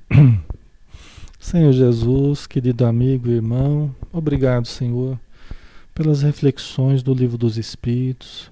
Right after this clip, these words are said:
pela presença dos amigos, do plano material, do plano espiritual. Obrigado, Senhor, pelo nosso espírito protetor que está aqui conosco, ao nosso lado,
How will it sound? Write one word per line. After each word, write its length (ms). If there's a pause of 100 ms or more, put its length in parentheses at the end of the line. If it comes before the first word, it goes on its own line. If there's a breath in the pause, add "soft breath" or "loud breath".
pela 200
presença 480
dos 180
amigos, 920 (100)
do 100
plano 280
material, 680
do 160
plano 300
espiritual. 920 (1000 soft breath)
Obrigado, 460
Senhor, 460
pelo 180
nosso 200
espírito 360
protetor 880
que 80
está 220
aqui 200
conosco, 800
ao 40
nosso 300
lado, 480